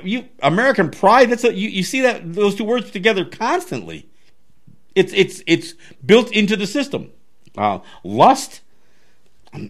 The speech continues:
I, there's probably, there's, there's probably a perfume called that too. Um, and, and then sloth. Look, the whole, everything that's sold to you is to make your life easier so you can have more leisure time.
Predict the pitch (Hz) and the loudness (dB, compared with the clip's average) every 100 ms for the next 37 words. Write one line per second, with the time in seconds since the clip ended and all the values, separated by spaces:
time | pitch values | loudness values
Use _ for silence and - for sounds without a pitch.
0 | - 160 156 113 165 165 214 226 220 208 | -6 -4 -4 -6 -6 0 2 4 4 2
1 | 190 180 202 175 214 214 233 220 214 214 | 0 0 0 0 -2 2 2 4 2 2
2 | 240 233 254 226 233 240 247 269 262 277 | 2 2 0 0 4 4 4 0 0 -2
3 | 302 233 98 - - - - - - - | 0 -2 -2 -8 -18 -20 -20 -20 -20 -20
4 | - - - 160 151 147 143 135 131 - | -20 -8 0 2 2 2 0 -2 -4 -10
5 | 147 - 175 175 175 175 147 - 180 247 | -14 -6 0 0 2 0 0 -4 0 0
6 | 302 - - 220 226 - - - 165 165 | 0 -6 -4 2 2 0 -18 -4 -2 2
7 | 233 254 247 220 208 - - 208 285 302 | 4 6 6 4 0 -10 0 2 4 2
8 | 269 214 - - 202 208 135 110 101 92 | 4 2 2 2 4 4 2 -4 -6 -6
9 | - 143 156 156 170 156 156 147 139 160 | -6 -2 0 0 0 0 0 0 -2 -6
10 | 165 160 110 104 - 139 131 131 139 131 | -6 -4 -4 -6 -2 0 0 -2 -2 -2
11 | 151 147 165 175 113 101 69 - | -4 -2 -4 -4 -8 -10 -14 -16